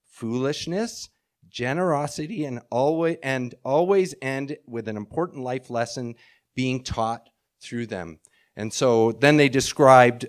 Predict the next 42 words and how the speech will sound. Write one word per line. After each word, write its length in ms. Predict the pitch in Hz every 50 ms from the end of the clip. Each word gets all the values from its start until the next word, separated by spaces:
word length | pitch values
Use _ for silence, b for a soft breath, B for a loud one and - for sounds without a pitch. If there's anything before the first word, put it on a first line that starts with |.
| -
the 160 | - 117 113
different 380 | 123 113 131 127 - 139 120 113
ways 320 | 117 117 120 120 113 -
that 160 | - 113 104 -
tricksters 640 | - - - - - - - 127 110 107 101 - - b b b b b
can 320 | - - 127 113 110 113 113 -
appear 480 | - 113 - - - 139 131 123 120 117
to 160 | - - 143
people 560 | - - 139 131 127 - 127 123 127 131 127 B B B B
in 180 | 113 113 113
this 300 | 113 113 110 - - -
mythology 1000 | - 117 110 - - 127 127 135 143 143 139 135 139 - - - 151 156 151 143
and 140 | 139 127 117
these 160 | 113 113 -
stories. 580 | - - 160 156 156 156 151 151 147 147 - - B B B B B B B
Uh, 140 | - 113 107
for 120 | 104 - 110
the 100 | 110 104
Blackfoot, 720 | 101 123 127 135 143 139 - - 151 147 139 143 143 -
he 200 | - 120 117 113
is 100 | 98 113
a 60 | 107
man. 440 | 107 117 127 135 139 143 143 143 131
For 200 | - - 123 95
the 100 | 101 98
Tsina, 800 | - - 117 101 - - 147 151 156 156 156 151 147 147 135 B B B B B B
he 120 | - 135
appears 380 | 123 - - 151 139 127 113 123
as 140 | 123 110 131
either 460 | 131 127 123 127 123 123 120 123 -
a 60 | -
coyote 500 | 110 - - 127 117 123 139 156 156 160
or 120 | 151 131 117
a 40 | 113
raven. 540 | 113 123 135 151 156 147 160 156 151 147
For 220 | 135 - - 123 110
the 80 | 104
Stoney 400 | 110 - - 151 143 143 143 139
Nakoda, 640 | 131 131 113 - - 156 156 151 156 151 147 147 147
as 140 | 135 113 -
a 60 | 117
spider. 840 | 101 - - - - _ - - 117 120 127 135 156 160 196 208 -